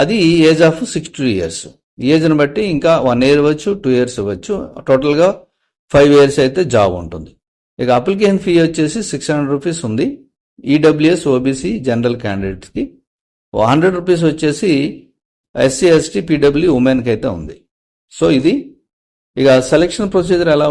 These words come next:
ఉంటుందంటే, selection will be based on short listing and subsequent round of personal interview. So ఫస్ట్ అయితే షార్ట్ లిస్ట్ చేస్తారు, తర్వాత పర్సనల్ ఇంటర్వ్యూ అనేది కంపల్సరీ ఉంటుంది. So ఇది how to apply, ఎలా అప్లై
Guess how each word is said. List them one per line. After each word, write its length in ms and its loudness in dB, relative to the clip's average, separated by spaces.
ఉంటుందంటే, 420 -4
selection 420 -4
will 200 -2
be 60 -2
based 260 0
on 80 -6
short 240 -2
listing 320 -6
and 140 -2
subsequent 760 -8
round 340 4
of 60 2
personal 420 0
interview. 280 -2
So 100 2
ఫస్ట్ 220 0
అయితే 200 0
షార్ట్ 240 2
లిస్ట్ 200 -4
చేస్తారు, 400 -2
తర్వాత 300 2
పర్సనల్ 420 -4
ఇంటర్వ్యూ 300 -4
అనేది 260 -4
కంపల్సరీ 460 -6
ఉంటుంది. 340 -10
So 60 -2
ఇది 120 2
how 100 2
to 60 4
apply, 240 -6
ఎలా 200 4
అప్లై 220 0